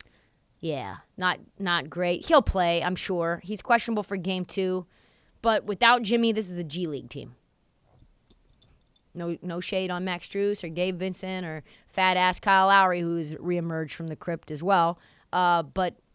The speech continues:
the playoffs reminds us never count out Erik Spoelstra. As for the Knicks, Julius Randle still day-to-day. Tibbs says that he's not limping,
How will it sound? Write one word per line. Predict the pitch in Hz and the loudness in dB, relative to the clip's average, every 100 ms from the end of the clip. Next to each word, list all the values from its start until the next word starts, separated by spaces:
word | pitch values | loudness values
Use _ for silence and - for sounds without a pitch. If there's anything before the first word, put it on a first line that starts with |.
| _ _ _ _ _ _ _ _ _ _ | _ _ _ _ _ _ _ _ _ _
the | 170 | -10
playoffs | - 202 202 202 | -2 2 2 2
reminds | 202 196 196 185 | -2 -2 -2 -6
us | 185 | -4
never | 190 175 | -2 -4
count | 175 175 160 | -2 -4 -2
out | 156 - | -6 -6
Erik | 160 151 131 | -8 -8 -8
Spoelstra. | - 110 - - - _ _ _ - | -10 -10 -10 -18 -18 _ _ _ -2
As | 190 190 | 0 0
for | 185 | -2
the | |
Knicks, | 202 240 - | -2 -2 -4
Julius | - 214 196 | -2 -2 -2
Randle | 214 214 214 | -2 -4 -4
still | - 196 | -4 -4
day-to-day. | 165 127 127 - _ _ _ _ _ _ _ _ _ - - _ - | -4 -6 -10 -14 _ _ _ _ _ _ _ _ _ -20 -20 _ -4
Tibbs | - 262 - | 6 6 6
says | 254 254 | 4 4
that | 208 | 0
he's | 196 175 | -6 4
not | 240 262 | 8 8
limping, | 254 302 247 214 208 | 6 0 0 -4 -4